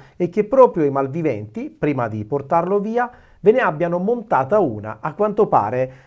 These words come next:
eh, batteria che era stata rubata poco prima sempre a Petrosino. Sulla vicenda stanno ora indagando gli agenti della Polizia di Stato.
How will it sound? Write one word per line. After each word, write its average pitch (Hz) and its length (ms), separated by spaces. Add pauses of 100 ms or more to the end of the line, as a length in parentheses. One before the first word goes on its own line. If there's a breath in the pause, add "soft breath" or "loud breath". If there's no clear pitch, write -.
eh, 123 140
batteria 151 600
che 123 120
era 127 120
stata 131 320
rubata 135 580
poco 196 320
prima 117 420
sempre 143 580
a 113 160
Petrosino. 139 800 (400 soft breath)
Sulla 147 260
vicenda 226 560
stanno 135 380
ora 120 320
indagando 151 680
gli 196 80
agenti 123 600
della 107 380
Polizia 117 580
di 156 120
Stato. - 480